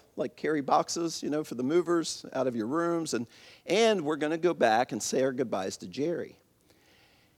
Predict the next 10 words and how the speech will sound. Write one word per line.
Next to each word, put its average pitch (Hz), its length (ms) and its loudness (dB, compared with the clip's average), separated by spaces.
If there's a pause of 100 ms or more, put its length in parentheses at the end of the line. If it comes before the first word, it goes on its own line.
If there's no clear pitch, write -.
And 117 140 0
so, 147 680 8
uh, 117 380 2
we 123 120 -2
s-, - 140 -8 (160)
we're - 220 -8
like, 120 280 -4 (100)
"Yeah, 240 440 -4
we'll 135 140 -8
do - 320 -10